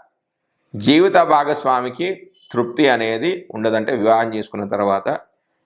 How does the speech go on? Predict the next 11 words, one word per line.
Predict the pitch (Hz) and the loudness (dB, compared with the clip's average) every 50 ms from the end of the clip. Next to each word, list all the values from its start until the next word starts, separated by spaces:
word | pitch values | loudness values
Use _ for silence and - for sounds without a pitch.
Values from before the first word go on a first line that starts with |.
| _ - 98 | _ -8 -4
భార్యకు | 92 95 101 107 120 127 117 107 | -2 0 0 0 0 0 0 2
కానీ | 107 113 104 101 110 127 135 - - - | 2 2 2 2 0 -4 -6 -6 -8 -10
భర్తకు | 92 90 95 95 - 117 104 98 | -8 -6 -6 -4 -2 -2 -2 0
కానీ | 104 98 98 101 110 160 214 - - _ _ _ _ _ _ _ _ _ _ _ _ _ - - _ _ _ _ _ _ _ _ _ _ _ _ _ _ _ - | 0 0 0 0 0 -4 -4 -6 -12 _ _ _ _ _ _ _ _ _ _ _ _ _ -20 -20 _ _ _ _ _ _ _ _ _ _ _ _ _ _ _ 0
తృప్తి | - 123 110 - 139 143 | 2 2 2 4 4 4
అనేది | 123 113 107 107 110 113 135 | 4 4 2 0 0 2 2
వీరికి | 117 110 107 101 101 - | 2 2 2 0 0 0
ఉండదు. | 190 123 90 85 - - - _ _ _ _ _ _ _ _ _ _ _ _ _ _ _ _ _ _ _ _ _ - - _ _ _ _ _ _ _ _ _ _ _ _ _ _ - | 0 0 0 -2 -6 -8 -12 _ _ _ _ _ _ _ _ _ _ _ _ _ _ _ _ _ _ _ _ _ -20 -20 _ _ _ _ _ _ _ _ _ _ _ _ _ _ -4
చంద్రుడు | - - 143 139 156 165 202 202 196 | 0 2 2 2 4 4 4 4 4
అస్తమించి | 170 117 117 123 - - - 156 151 147 139 135 127 127 - 120 120 | 4 2 0 -2 -2 0 0 2 2 2 -2 -2 -4 -4 0 0 0
ఉండగా | 113 110 107 110 104 104 107 104 101 104 98 | 2 2 2 2 2 4 4 2 2 2 -2